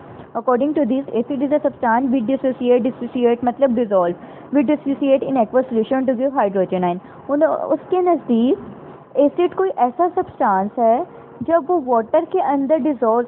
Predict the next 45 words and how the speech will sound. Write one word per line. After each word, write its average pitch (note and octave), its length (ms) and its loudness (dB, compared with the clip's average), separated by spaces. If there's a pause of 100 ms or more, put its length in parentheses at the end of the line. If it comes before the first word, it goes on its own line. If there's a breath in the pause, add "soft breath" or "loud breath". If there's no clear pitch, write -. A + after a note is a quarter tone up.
करे C4 280 4
तो C#4+ 140 -2
वो C#4 140 -2
क्या B3 300 2
दे, C#4+ 200 0
हाइड्रोजन G#3 640 0
आयन F3 300 -4
दे। E3+ 360 -8 (180)
उन्होंने D#4+ 260 2
ये D4 240 0
कहा A#3+ 260 0
था A3 300 2
कि D4+ 140 -4
उनके, D4 480 -2
उन्होंने D4 320 0
ना E4 80 -2
water C#4+ 360 0
की D#4 280 -2
ना, E4+ 240 -2 (360 loud breath)
uh, A#3 140 2
water C#4 420 2
जो D4 160 -2
है E4 160 2
ना E4 120 2
must C4+ 340 0
होना A3 200 0
लगा G3 280 2
दिया G3 200 0
था B3+ 120 -2
कि B3 100 -2
वाटर B3 340 0
must G#3+ 340 -2
है। F#3 100 -2 (320 loud breath)
जब C4+ 260 2
भी F4+ 120 2
कोई F4+ 180 0
acid A#3 440 0 (300)
ऐसा C#4+ 260 2
substance A#3 600 -2
है D#4+ 80 2
वो D#4+ 100 -2
water C4 340 0
के D#4 120 -4
अंदर D4+ 180 0
dissolve A#3 400 0